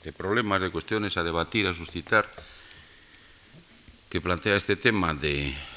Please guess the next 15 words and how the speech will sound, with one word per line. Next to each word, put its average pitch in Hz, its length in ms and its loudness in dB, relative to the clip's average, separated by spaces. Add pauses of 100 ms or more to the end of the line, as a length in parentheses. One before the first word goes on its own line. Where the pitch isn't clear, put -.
(160)
de 73 80 -10
los 78 160 -6
derechos 101 380 -4
humanos, 113 380 2
me 104 60 -2
voy 110 120 2
a, 113 80 6
me 98 220 -2
voy 101 160 2
a 87 800 2 (580)
centrar 101 480 2 (180)
fundamentalmente 85 880 -2
en, 67 320 -4
en 65 140 -8
tres. - 380 -6